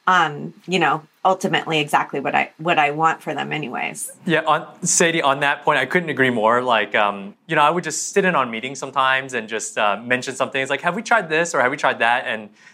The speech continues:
Speaker 2: and then just leave the meeting, you know, and just say, "Oh, okay, I gotta go. Thanks, guys. Keep, keep doing your thing." And then one day, one of our co-founders, like, very forcefully grabbed me in the hallway after I left. And he's like,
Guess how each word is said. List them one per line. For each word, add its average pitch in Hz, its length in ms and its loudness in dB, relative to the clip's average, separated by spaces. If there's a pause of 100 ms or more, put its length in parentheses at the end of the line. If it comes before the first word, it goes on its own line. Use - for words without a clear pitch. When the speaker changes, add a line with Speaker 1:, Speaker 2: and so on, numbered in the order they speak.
(160)
Speaker 2:
and 151 100 -2
then 175 80 0
just 185 160 -2
leave 208 120 0
the 180 60 4
meeting, 147 420 -2
you 117 80 -6
know, 107 120 4
and 107 100 0
just 110 120 -12
say, 147 100 0
"Oh, 214 180 4
okay, 151 120 -2
I 143 60 0
gotta 151 200 0
go. 143 220 4
Thanks, 151 260 0
guys. 127 200 0
Keep, - 320 -10
keep 156 140 -6
doing 139 120 -4
your 117 80 -4
thing." 120 340 -2 (480)
And 156 120 -2
then 165 80 4
one 190 160 2
day, 180 140 4
one 160 140 2
of 160 60 4
our 131 80 4
co-founders, 139 640 -2
like, 117 140 -4
very 143 140 2
forcefully 143 540 -4
grabbed 123 320 2
me 123 60 -6
in 113 60 -8
the 98 60 -2
hallway 110 420 2
after 113 300 2
I 101 80 0
left. 110 280 0
And 101 60 -10
he's 95 120 -10
like, 104 180 -6